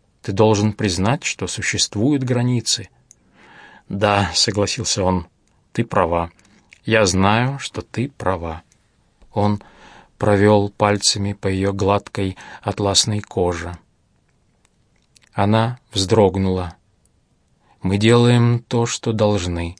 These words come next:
сказал он. «Учимся на чужих ошибках, служим нашему делу,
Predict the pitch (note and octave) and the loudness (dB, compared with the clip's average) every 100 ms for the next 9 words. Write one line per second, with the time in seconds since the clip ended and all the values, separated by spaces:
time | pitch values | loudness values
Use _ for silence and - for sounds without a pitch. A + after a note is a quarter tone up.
0 | _ - - E2+ F#2 F2+ F2+ F#2 - _ | _ -14 -10 -4 -2 -2 -4 -8 -14 _
1 | _ _ - - - B2+ - C3 B2 C3 | _ _ -20 -10 -2 0 0 -2 -2 0
2 | A#2+ A2+ A2+ F2+ F#2+ - B2 - G2 - | 0 0 -4 -4 -6 -6 -8 -6 -10 -12
3 | - - - _ _ _ _ _ - G#2+ | -18 -18 -20 _ _ _ _ _ 0 4
4 | B2+ A#2 B2 A#2+ B2 - B2+ A#2+ F2+ E2 | 4 6 4 4 0 -2 -2 -2 -4 -8
5 | F2 F2 | -8 -14